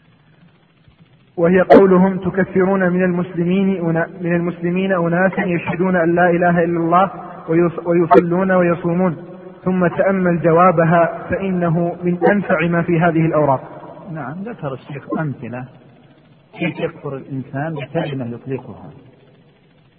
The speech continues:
Speaker 2: ولهذا جاء في الحديث: "إن الرجل لا يتكلم بالكلمة من سخط الله"، وفي رواية: "لا يلقي لها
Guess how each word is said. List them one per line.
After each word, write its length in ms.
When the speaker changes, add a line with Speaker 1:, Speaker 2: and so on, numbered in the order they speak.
Speaker 2:
ولهذا 480
جاء 280
في 100
الحديث: 580
"إن 260
الرجل 480
لا 260
يتكلم 640
بالكلمة 640
من 100
سخط 380
الله"، 460
وفي 280
رواية: 400
"لا 200
يلقي 420
لها 380